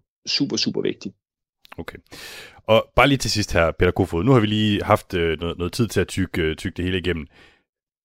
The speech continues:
Speaker 2: Det kan være, jeg lige skulle spørge dig. Hvis du kunne stemme til det amerikanske
Speaker 1: <laughs>
Speaker 2: præsidentvalg, ville du så sætte kryds ved Donald Trump eller Joe Biden?
Speaker 1: Jamen, jeg er stadigvæk uafklaret. Øhm, jamen, i virkeligheden gør det jo nok ikke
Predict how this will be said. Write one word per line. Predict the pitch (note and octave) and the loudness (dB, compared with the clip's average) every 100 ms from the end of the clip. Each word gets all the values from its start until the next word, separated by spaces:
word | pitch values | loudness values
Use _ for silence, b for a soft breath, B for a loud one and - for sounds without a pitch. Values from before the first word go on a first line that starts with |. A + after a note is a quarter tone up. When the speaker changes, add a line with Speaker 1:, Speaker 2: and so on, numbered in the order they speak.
| _ | _
Speaker 2:
Det | A#2 | 0
kan | A2 | 4
være, | |
jeg | B2+ | 4
lige | C3 | 4
skulle | - | -2
spørge | - G2+ | 2 4
dig. | G2 E2 | 4 0
Hvis | G#2 - | -4 -2
du | G#2+ | -2
kunne | - | -2
stemme | - G#2+ A2+ | -2 -2 -2
til | - F#2 | -4 -4
det | E2+ | -2
amerikanske | E2+ E2 E2 A#2+ - F#2 | -2 -4 0 0 0 -4
Speaker 1:
<laughs> | - | 2
Speaker 2:
præsidentvalg, | D3 A2+ G#2 A2+ G2 D#2+ - b b b - | 4 4 2 2 2 -2 -4 b b b -2
ville | A2 | 0
du | A#2 | 2
så | - A#2+ | 4 4
sætte | - A#2 | 4 0
kryds | - G#2+ - - | 2 -2 -2 -2
ved | D#2+ - | -4 -2
Donald | F2+ E2 | -4 -4
Trump | - A#2 - - | 0 0 0 -8
eller | - G2+ F#2+ G2 | 0 2 2 0
Joe | F2+ | -2
Biden? | D2 D2 D#2 _ _ _ _ _ _ _ - | -2 -6 -10 _ _ _ _ _ _ _ 4
Speaker 1:
Jamen, | B2 | 6
jeg | |
er | B2 | 6
stadigvæk | - D3+ D3 C#3+ | 4 4 6 4
uafklaret. | D3 C#3 C3+ B2+ G#2 G2+ - B B - | 4 2 2 0 0 -4 -16 B B -2
Øhm, | A#2 A2 G#2 G2+ F#2+ F#2 F#2 _ _ B B - | 2 4 2 2 -2 -4 -8 _ _ B B -2
jamen, | G#2+ | 4
i | B2 | 6
virkeligheden | B2 A#2+ B2 A2+ | 6 8 6 6
gør | A#2 G#2+ | 6 6
det | |
jo | G#2+ | 4
nok | G#2 G#2 | 2 2
ikke | A#2 | 0